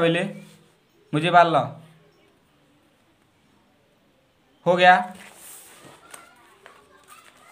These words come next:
Then ବାଇନୋମିଆଲ ଥିଓରମ୍ ପୁଟ୍ କରମୁ, ଇତକ ଲେଖଲ, ଆଗକେ ବଢ଼ବି। ଦେନ୍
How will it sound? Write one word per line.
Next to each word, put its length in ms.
Then 320
ବାଇନୋମିଆଲ 440
ଥିଓରମ୍ 300
ପୁଟ୍ 180
କରମୁ, 280
ଇତକ 240
ଲେଖଲ, 260
ଆଗକେ 200
ବଢ଼ବି। 320
ଦେନ୍ 340